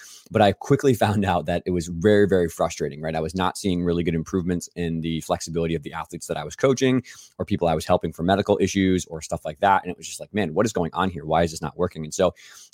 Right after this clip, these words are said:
I spent, like, a, the better portion of about ten years, like, completely digging into the research, the science, trying things, different approaches, different, you know, thoughts,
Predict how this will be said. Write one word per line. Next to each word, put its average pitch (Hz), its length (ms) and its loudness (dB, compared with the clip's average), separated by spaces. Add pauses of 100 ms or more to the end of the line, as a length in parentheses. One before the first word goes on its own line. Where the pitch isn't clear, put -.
I 131 120 6
spent, 98 360 0 (100)
like, 90 220 0
a, 98 140 2 (100)
the 101 200 -2
better 123 220 6
portion 104 300 2
of - 20 -2
about 80 180 -4
ten 87 280 -4
years, 76 340 -4
like, 80 200 -2
completely 110 520 -2
digging 92 300 2
into 85 540 0 (400)
the 92 80 0
research, 110 460 4
the 87 80 -6
science, 90 520 -4
trying 90 400 2
things, 87 440 -2 (100)
different 101 260 2
approaches, 87 400 2
different, 92 380 -4
you 92 80 -4
know, 82 100 -4
thoughts, - 480 0